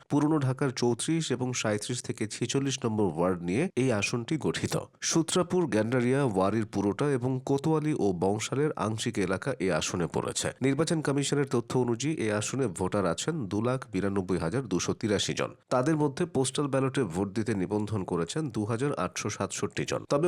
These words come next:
মূল ভোট অর্থাৎ বারো তারিখের আগে জমে উঠেছে কথার লড়াই। এখানে ইশরাক হোসেনকেই সবচেয়ে সরব দেখা যাচ্ছে। ইশরাক হোসেন অভিযোগ করেছেন যে বিগত দেড় বছর যারা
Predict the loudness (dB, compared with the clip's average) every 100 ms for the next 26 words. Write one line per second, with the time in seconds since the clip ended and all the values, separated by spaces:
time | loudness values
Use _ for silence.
0 | 2 2 2 2 2 0 0 -2 -4 -2
1 | -2 0 2 2 2 0 0 0 0 -2
2 | -4 -2 0 0 0 -2 -2 -4 -2 -2
3 | -2 -2 -2 -2 -4 -6 -2 0 2 2
4 | 0 -2 0 -2 0 -2 -2 -4 -4 -4
5 | -4 -4 -2 0 2 2 2 -2 0 -2
6 | -2 -2 -4 -4 0 2 2 2 2 2
7 | 2 2 2 0 0 0 0 -2 0 0
8 | 0 2 2 2 2 2 2 2 0 -2
9 | -2 -2 0 0